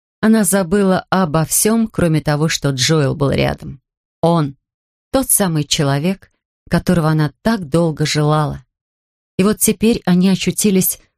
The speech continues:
тысячи миль от всего, что составляло их обычную жизнь, от всего, что имело для него значение, чем бы это ни было. Флора приехала сюда ради фирмы. Она уехала с Мурой, чтобы порадовать мать.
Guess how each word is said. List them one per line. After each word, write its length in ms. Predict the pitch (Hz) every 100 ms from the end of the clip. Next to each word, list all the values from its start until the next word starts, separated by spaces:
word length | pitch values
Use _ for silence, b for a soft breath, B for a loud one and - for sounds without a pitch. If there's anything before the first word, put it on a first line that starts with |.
| _
тысячи 380 | - 262 226 -
миль 220 | 208 190 -
от 120 | 160
всего, 300 | - 175 170
что 220 | 175 -
составляло 600 | 156 156 - 156 160 160 156
их 140 | 151
обычную 480 | 151 156 - 143 139
жизнь, 360 | 147 143 123 - _ _ _
от 140 | 185 -
всего, 220 | 196 208
что 240 | - 190
имело 380 | 190 202 180 170
для 140 | - 175
него 200 | 170 170
значение, 680 | 170 170 - 196 151 135 - _ _ _ _
чем 300 | - 196 208
бы 120 | 208 -
это 260 | 165 -
ни 120 | 156 151
было. 300 | 139 135 131 _ _ _ _ _ _ _ _
Флора 280 | 180 185 226
приехала 500 | - 208 196 180 170
сюда 300 | 156 175 151
ради 220 | 156 170 185
фирмы. 440 | - 143 135 139 - _ _ _
Она 200 | - 208 214
уехала 380 | 214 208 190
с 120 | 190 202
Мурой, 220 | 202 185
чтобы 300 | - 185 180
порадовать 500 | 185 190 165 170 -
мать. 360 | 185 160 -